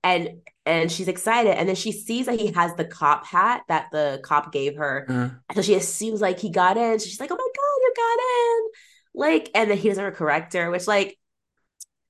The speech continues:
Speaker 1: I've never been in this, in, in, scenario, again, common trope in these shows where
Speaker 2: Right.
Speaker 1: it's like, uh-oh, like, mistaken, you know, situation. But I'm like, "This never happened to me." But I also could get being in that and be like, "Well, now I can't be like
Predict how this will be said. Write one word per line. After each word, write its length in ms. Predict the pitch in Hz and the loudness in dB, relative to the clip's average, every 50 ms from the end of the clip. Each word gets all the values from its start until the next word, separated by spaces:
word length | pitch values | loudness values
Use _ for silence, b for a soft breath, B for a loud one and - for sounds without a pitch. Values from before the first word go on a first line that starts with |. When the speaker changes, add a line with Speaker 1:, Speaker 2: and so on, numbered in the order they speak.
| _ _ _ - | _ _ _ 4
Speaker 1:
I've 260 | 269 320 359 349 349 | 4 4 4 0 -2
never 180 | 339 359 440 587 554 - - | -2 2 4 4 2 4 0
been 120 | 233 240 | -2 -2
in 60 | 240 | -2
this, 120 | 233 214 220 | -4 -4 -6
in, 120 | 202 - - - | -6 -8 -4 -4
in, 220 | 175 165 - - - - - - - | -4 -4 -4 -6 -10 -12 -12 -10 -8
scenario, 520 | 185 170 - 190 175 165 156 160 170 170 147 | -8 -4 -4 0 2 2 2 4 4 4 2
again, 420 | 156 165 165 165 151 143 135 139 | 2 0 0 0 0 0 -2 -4
common 360 | - 160 190 190 190 180 180 | -2 0 2 2 2 0 -6
trope 380 | 170 - - 147 143 156 160 - - _ _ | -8 -6 -2 -2 -2 -2 -2 -6 -18 _ _
in 260 | - 165 151 156 156 | -6 -6 -6 -6 -6
these 220 | 165 170 165 165 - | -6 -6 -6 -4 -4
shows 340 | - 160 143 - - 110 | -2 2 2 2 2 2
where 100 | 165 151 | 0 0
Speaker 2:
Right. 100 | 139 147 | 0 0
Speaker 1:
it's 100 | 147 - 151 - _ _ _ _ _ - | -2 -6 -12 -14 _ _ _ _ _ -4
like, 280 | 147 143 123 - - _ _ _ _ _ _ _ _ _ _ _ _ _ - | -2 -2 -2 -6 -12 _ _ _ _ _ _ _ _ _ _ _ _ _ 4
uh-oh, 380 | 254 269 269 - 240 226 220 | 4 4 6 4 4 4 6
like, 300 | 214 208 196 196 - - _ _ - - _ | 6 4 4 2 -4 -14 _ _ -20 -20 _
mistaken, 840 | - 190 190 190 - 220 226 214 220 190 180 170 165 160 - - - _ | -10 -10 -10 -4 -2 -2 -2 0 0 -2 -2 -2 -4 -6 -8 -10 -12 _
you 80 | - | -4
know, 460 | 165 160 156 156 151 151 151 147 - - | -4 -2 -2 -2 -2 -2 -4 -6 -6 -8
situation. 560 | - - 165 170 175 175 170 165 170 170 151 | -12 -12 -6 -4 -2 -2 -2 -2 -4 -4 -4
But 80 | 151 147 | -2 -2
I'm 40 | 151 | -2
like, 80 | 156 151 | -2 -4
"This 140 | 160 160 | -4 -4
never 180 | 190 202 220 254 | -6 -6 -6 -6
happened 400 | 233 180 147 151 - 170 170 165 | -4 -4 -4 -4 -2 -6 -6 -6
to 80 | 170 190 | -6 -6
me." 340 | 185 185 190 196 202 196 B B B B | -4 -4 -4 -4 -6 -8 B B B B
But 120 | - 185 | 4 4
I 40 | 185 - | 6 6
also 280 | 151 208 233 240 262 | 6 4 4 2 2
could 240 | 247 - 208 165 - | 2 2 2 0 2
get 380 | - 151 147 139 - - 147 - | 0 2 2 2 0 -4 -8 -6
being 280 | 156 143 143 139 131 | -4 -2 -2 -2 -2
in 120 | 139 135 131 | -2 -2 -4
that 220 | 117 120 - - | -4 -4 -6 -6
and 120 | 127 139 | -8 -8
be 60 | 147 143 | -8 -8
like, 320 | - - 110 120 - _ _ | -8 -8 -10 -12 -14 _ _
"Well, 160 | 180 185 202 | -14 -12 -10
now 60 | 220 | -8
I 80 | 214 175 | -8 -10
can't 280 | 170 - 180 156 - | -8 -8 -8 -8 -8
be 120 | - 131 135 | -6 -6 -6
like 460 | 131 131 123 123 117 - - - _ | -4 -4 -4 -4 -6 -8 -10 -16 _